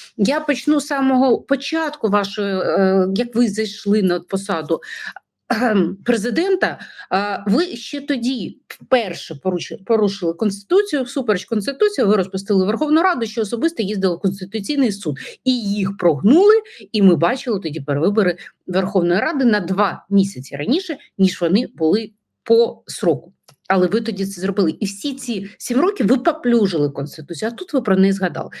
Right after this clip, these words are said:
Дивіться, я не за територіальні поступки, я просто про те, що наш президент нарешті згадав, що є така книга в державі,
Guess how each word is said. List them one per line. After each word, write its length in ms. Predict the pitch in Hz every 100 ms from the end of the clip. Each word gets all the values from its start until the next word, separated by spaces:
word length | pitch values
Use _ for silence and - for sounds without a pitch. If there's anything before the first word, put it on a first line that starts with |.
| 196
Дивіться, 360 | 208 262 254 156
я 380 | 143 233 247 -
не 140 | 202
за 120 | 220 208
територіальні 680 | 208 240 - 185 185 170
поступки, 540 | 160 175 - - - 160 - -
я 120 | 220
просто 360 | 208 226 - 196
про 120 | 190
те, 180 | 196 370
що 180 | 381 190
наш 200 | 160 -
президент 680 | - 170 160 151 311 359 -
нарешті 460 | 143 180 339 -
згадав, 360 | 147 139 220 247
що 140 | -
є 100 | 170
така 260 | 170 - 151
книга 380 | - 233 202 160
в 80 |
державі, 400 | 147 147 311 415